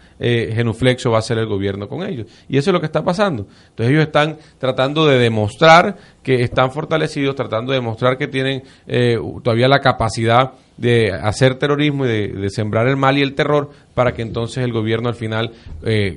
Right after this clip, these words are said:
defendiendo la bandera de la paz, pueda, eh, acceder a una negociación y baje nuevamente las manos como ya lo hizo en el pasado.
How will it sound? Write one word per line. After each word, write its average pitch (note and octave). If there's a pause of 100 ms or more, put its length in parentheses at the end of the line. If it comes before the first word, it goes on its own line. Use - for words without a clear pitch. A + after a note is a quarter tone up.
defendiendo A#2
la C3
bandera B2+
de C3+
la C3+
paz, C#3 (280)
pueda, A#2+
eh, A2
acceder A2+ (160)
a G#2+
una A#2
negociación G#2+ (240)
y B2
baje G#2+
nuevamente G#2
las G2
manos G2+
como F#2+
ya F#2
lo F#2
hizo F2+
en F2
el F2
pasado. -